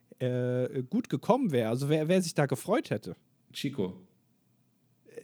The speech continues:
Speaker 1: nee, jetzt, es ist nicht immer, ich mach nicht immer eine Anmoderation auf Chico. Es ist nicht immer das.
Speaker 2: Okay.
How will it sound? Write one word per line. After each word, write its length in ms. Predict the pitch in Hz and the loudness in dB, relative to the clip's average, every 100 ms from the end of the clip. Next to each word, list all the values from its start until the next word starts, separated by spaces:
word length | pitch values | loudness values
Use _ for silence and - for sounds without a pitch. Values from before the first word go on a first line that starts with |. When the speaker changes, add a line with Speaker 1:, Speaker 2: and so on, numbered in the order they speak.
| - | -2
Speaker 1:
nee, 380 | 127 175 175 135 | 6 8 8 6
jetzt, 160 | 131 135 | 2 -4
es 460 | 131 123 117 143 | -4 -2 0 0
ist 180 | 185 208 | 0 2
nicht 240 | 226 - | 2 2
immer, 420 | 202 202 220 165 - | 0 6 8 8 6
ich 140 | 147 | 2
mach 180 | 180 180 | 2 4
nicht 160 | 202 | 2
immer 140 | 160 185 | 2 4
eine 180 | 202 139 | 4 4
Anmoderation 600 | 160 156 151 143 151 139 | 2 4 4 2 2 0
auf 160 | 131 | 0
Chico. 320 | - 131 - 98 | -2 -6 -4 -6
Es 100 | - | -4
ist 160 | 135 | -4
nicht 140 | 160 - | -6 -6
immer 220 | 117 95 | -6 -4
das. 180 | 85 110 | -2 -2
Speaker 2:
Okay. 180 | - | -2